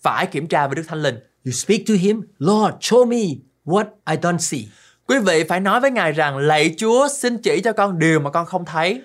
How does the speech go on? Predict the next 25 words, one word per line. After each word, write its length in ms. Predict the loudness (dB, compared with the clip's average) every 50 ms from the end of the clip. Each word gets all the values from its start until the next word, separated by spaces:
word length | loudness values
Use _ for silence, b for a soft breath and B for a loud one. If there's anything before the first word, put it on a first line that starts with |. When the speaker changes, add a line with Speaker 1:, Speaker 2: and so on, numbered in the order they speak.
| _ -6
Speaker 2:
"Is 180 | -6 -4 -2
there 240 | -2 -2 0 2 0
anything 420 | 0 2 -2 -4 -2 -2 -2 0 0
that 180 | -2 -2 -2
I 260 | -6 -12 _ -8 -6 -4 -4
am 240 | -4 -2 -2 -2
not 160 | -2 -2 -4 -6 -6 -4
getting?" 340 | -4 -4 -4 -4 -8 -10 -10 -6 -2
Speaker 1:
"Có 100 | 0 2
điều 120 | 2 2 2
gì 160 | 2 2 0
mà 100 | 2 2
con 180 | 0 0 0
không 260 | -2 0 0 0 0 0
hiểu 280 | -2 -2 -2 -2 -2
không?" 300 | -2 -2 0 0 0 -2 -6 b b b b b -8
Speaker 2:
"Is 200 | -6 -4 -4 -6
there 140 | -6 -8 -8 _
anything 540 | -8 -6 -4 -6 -4 -2 -2 -2 -2 -4 -6
that 240 | -4 -4 -4 -4 -6 -10 _ _ _ _ -2
I 100 | 0 0
need 200 | 0 0 -2 -2 -2 -4
to 60 | -4
see 580 | -2 -4 -4 -4 -2 0 0 0 0 -2 -4 -6 -10 _ 2
differently?" 540 | 2 2 2 2 0 -2 0 -2 -4 -8